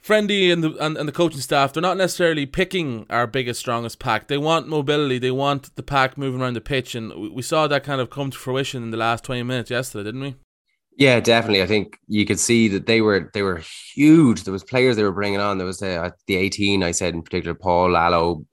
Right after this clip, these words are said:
Speaker 2: Emile, I'm looking at his name here. And there was another, there was a second row came on as well. They were absolutely monstrous. And, you know, our biggest player on the pitch really was Oisín Dowling, who is a big, big guy, you know.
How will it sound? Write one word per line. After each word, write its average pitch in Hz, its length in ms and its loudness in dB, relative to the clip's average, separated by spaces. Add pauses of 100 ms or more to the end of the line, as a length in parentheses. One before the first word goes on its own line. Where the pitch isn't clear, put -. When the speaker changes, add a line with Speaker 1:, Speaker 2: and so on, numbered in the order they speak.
Speaker 2:
Emile, 90 280 2
I'm 85 100 2
looking 82 180 -4
at - 20 -4
his 82 100 -6
name 85 200 -2
here. 90 260 0
And 80 120 -4
there - 480 -18
was 82 80 -4
another, 92 160 2
there 87 100 4
was 82 140 -2
a - 20 -10
second 87 320 -2
row 87 160 2
came 87 220 -2
on 85 140 0
as 82 120 -6
well. 87 160 -2
They 80 140 -6
were 87 340 -4
absolutely 92 640 -2
monstrous. 87 760 -2
And, 92 100 -2
you 92 60 2
know, 87 100 2
our 98 180 4
biggest 98 360 -2
player 90 300 -2
on 85 140 -2
the 80 80 -10
pitch 87 300 -10
really 90 400 0
was 82 140 -4
Oisín 85 240 -6
Dowling, 87 320 0
who 90 160 -4
is 87 140 -2
a 90 60 -4
big, 98 380 0
big 98 280 0
guy, 92 280 2
you 85 280 -4
know. 87 160 -4